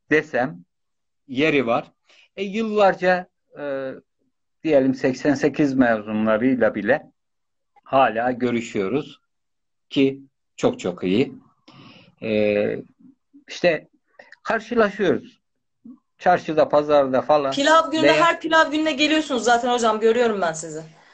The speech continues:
Speaker 2: Pilav günlerinde. Her yıl.
Speaker 1: Geçen sene gelemedim.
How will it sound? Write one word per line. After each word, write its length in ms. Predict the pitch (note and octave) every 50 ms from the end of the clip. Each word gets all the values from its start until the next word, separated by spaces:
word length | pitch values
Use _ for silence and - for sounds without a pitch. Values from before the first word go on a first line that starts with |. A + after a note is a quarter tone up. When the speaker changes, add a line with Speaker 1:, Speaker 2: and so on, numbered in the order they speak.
| _ _ _ _ _
Speaker 2:
Pilav 320 | - A3 G#3+ G#3+ G#3 G3
günlerinde. 520 | F#3+ F#3+ F3+ F3+ F3 F3 F#3 G3 E3 E3 E3 D#3+ _ _ _ _ _
Her 200 | F#3 F#3+ G3 F#3+
yıl. 160 | F3+ E3 D#3 D#3+ - - - _ _ _ - F#3 F3+ _ _ _ _ _ -
Speaker 1:
Geçen 300 | E3+ E3+ F3 - G#3 G3+
sene 260 | F#3 F#3+ G3 G3 G3+
gelemedim. 880 | F#3+ F#3+ G#3 G3 G3+ G#3+ G#3 G3+ G3 F#3 D#3+ D3+ F#3+ A3 A3+ G#3+ - -